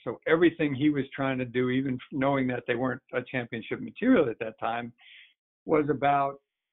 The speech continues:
putting steps in place to get to a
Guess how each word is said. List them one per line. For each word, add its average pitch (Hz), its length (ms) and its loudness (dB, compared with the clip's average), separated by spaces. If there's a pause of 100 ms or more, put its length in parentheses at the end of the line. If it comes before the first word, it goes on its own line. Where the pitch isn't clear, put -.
(800)
putting 175 340 -4
steps 147 300 -6
in 131 160 -10
place 135 420 -4 (220)
to 135 80 -10 (120)
get 135 180 -4
to 127 100 -6
a 120 60 -6